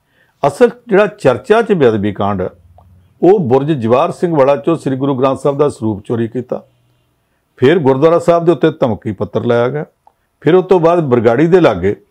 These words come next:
ਸ੍ਰੀ ਗੁਰੂ ਗ੍ਰੰਥ ਸਾਹਿਬ ਨੂੰ ਪਾੜ ਕੇ ਉਹਦੇ ਅੰਗ ਖਿਲਾਰੇ ਗਏ। ਉਹਨੂੰ ਹੁਣ ਤੱਕ ਚਰਚਾ ਸਮਝਾਉਂਦਾ।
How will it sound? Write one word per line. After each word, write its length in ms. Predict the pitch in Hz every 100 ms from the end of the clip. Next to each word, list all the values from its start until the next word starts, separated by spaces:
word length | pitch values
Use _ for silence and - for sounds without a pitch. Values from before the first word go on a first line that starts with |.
| _ _
ਸ੍ਰੀ 180 | - 123
ਗੁਰੂ 180 | 139 131
ਗ੍ਰੰਥ 240 | 127 127
ਸਾਹਿਬ 220 | 147 143
ਨੂੰ 140 | 151 135
ਪਾੜ 280 | 117 110
ਕੇ 140 | 95 131
ਉਹਦੇ 200 | 127 123
ਅੰਗ 160 | 98
ਖਿਲਾਰੇ 520 | 95 - 110 92 90 92
ਗਏ। 120 | 151 - _ _ _ _ _ _ _
ਉਹਨੂੰ 200 | 190 226
ਹੁਣ 160 | 165 135
ਤੱਕ 260 | 147 123
ਚਰਚਾ 280 | 147 120 131
ਸਮਝਾਉਂਦਾ। 420 | - 117 104 82